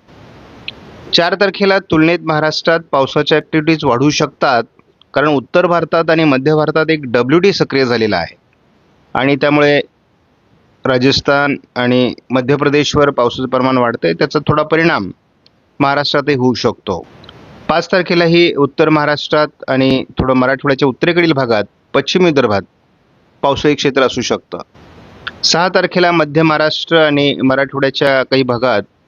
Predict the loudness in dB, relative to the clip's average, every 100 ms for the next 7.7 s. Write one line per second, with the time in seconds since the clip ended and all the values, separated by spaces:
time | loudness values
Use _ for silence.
0 | _ _ _ -6 -4 -2 -2 0 0 -2
1 | -2 0 -2 -2 -4 -6 _ _ _ _
2 | _ _ _ -20 -20 _ -20 -20 -20 0
3 | 2 4 2 2 0 0 -2 -4 -2 -4
4 | -4 -10 -16 _ _ _ -20 -20 -20 -20
5 | -20 -20 -20 -8 -6 -2 -2 -2 -4 -2
6 | 0 2 2 2 0 0 0 0 0 -2
7 | -4 -4 -4 -4 -2 -2